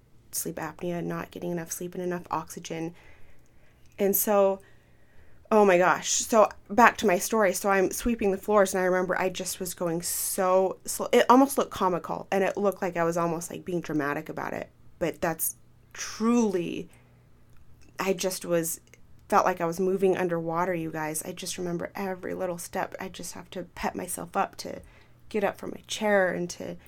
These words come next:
walk across the room. And I somehow would do it because I was way too stubborn, because I would not be lazy and I would not miss any opportunity to burn calories. And so I'm sweeping the floor. My dad's just watching me, and he's like,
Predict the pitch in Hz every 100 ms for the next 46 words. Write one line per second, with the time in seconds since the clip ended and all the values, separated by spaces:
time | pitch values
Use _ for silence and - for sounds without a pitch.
0 | - - - - - - - _ - -
1 | 190 175 - - 175 - 196 - - 170
2 | 196 240 190 165 - _ - - - -
3 | - 190 175 175 214 202 196 180 175 208
4 | 220 165 175 175 165 - 165 190 196 -
5 | 185 - 208 214 170 175 180 - 180 170
6 | 165 - - 175 170 165 175 190 269 196
7 | 165 165 165 175 170 165 - 180 208 233
8 | - - - - - 214 220 - 220 208
9 | 196 196 - 185 175 175 175 - - 220
10 | 202 - 185 175 180 180 175 - - -
11 | - - - - - - - - - -
12 | - - - - - 220 - - - -
13 | 202 196 - - 262 240 202 202 208 180
14 | 170 175 175 175 - 156 156 170 165 175
15 | 170 170 175 -